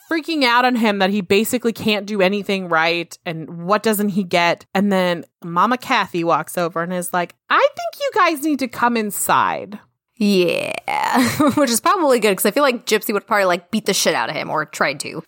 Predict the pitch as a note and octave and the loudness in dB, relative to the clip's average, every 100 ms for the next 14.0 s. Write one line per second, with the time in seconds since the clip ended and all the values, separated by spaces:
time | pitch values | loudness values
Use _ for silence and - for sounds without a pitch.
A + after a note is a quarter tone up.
0 | - F4 - F4 F4+ E4+ D#4+ D4+ D4 D4 | -2 -2 0 2 2 4 2 2 0 2
1 | C#4 A#3 A#3 B3 - - C4 B3+ F#3 C#3+ | 0 0 0 -2 -4 0 2 2 -2 -4
2 | - C3 - - B3 A3+ F3+ - A#3 B3+ | -6 -12 -8 0 2 2 0 -6 0 4
3 | C#4+ C#4 C#4 C4 A#3+ A3+ A3 A#3 A#3 C4 | 4 2 0 0 0 0 -2 -6 -4 0
4 | A3 F3+ F3 _ _ - F4 C4+ F#3+ - | 2 2 -2 _ _ -2 2 4 2 2
5 | - - - A#3+ B3 A3+ - - - C#4 | 0 0 0 0 0 -2 -8 -4 0 0
6 | A3+ G3 F3+ D3 C#3 B2 G3 - - - | 2 2 4 2 0 -4 -2 -2 -6 -12
7 | - - - C4 C4+ - - C#4+ D4+ D#4+ | -2 -2 0 -2 -2 -2 0 2 4 4
8 | E4 E4 B3+ - - B3+ D#4+ - D#4+ A#3 | 2 2 0 -2 -2 -2 0 0 2 2
9 | - C4 - F#3+ G#3 A#3 A3+ G3+ G3 - | -2 -6 -2 0 0 0 0 0 -2 -2
10 | D#4 - E3 E3+ _ _ - C4 A3 - | -2 0 0 -2 _ _ -4 0 2 0
11 | C4 C#4 A#3 G3 F3+ A3 F#3+ - E3 E3 | 2 2 2 0 2 0 -2 -8 -10 -12
12 | - C#3 C#3 - F3+ G3 - B3 C4+ B3 | -16 -16 -16 -14 -16 -14 -2 -2 -2 -6
13 | - - G3 G3 G3 - - - - | -10 -2 0 0 -2 -10 -10 -12 -12